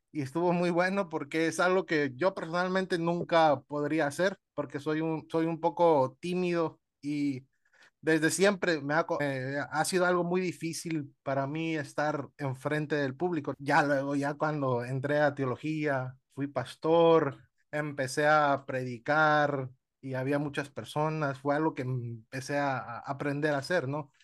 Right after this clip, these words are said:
Pero no es algo muy natural en mí, pero es algo genial eso de, de ser un stand-up comic. Um, a mí me interesa mucho, a mí me gusta mucho los stand-ups de diferentes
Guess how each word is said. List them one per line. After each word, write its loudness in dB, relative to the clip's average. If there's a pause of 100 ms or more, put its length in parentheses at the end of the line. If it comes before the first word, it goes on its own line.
Pero 0
no 2
es 0
algo 6
muy -2
natural 0
en -4
mí, -4
pero 4
es -2
algo -2
genial 0
eso -6
de, -2
de -4
ser -4
un -2
stand-up 0
comic. 2
Um, 0
a -4
mí 2
me 6
interesa 4
mucho, 0
a -2
mí -4
me 0
gusta -2
mucho 0
los -2
stand-ups 2
de -4
diferentes -4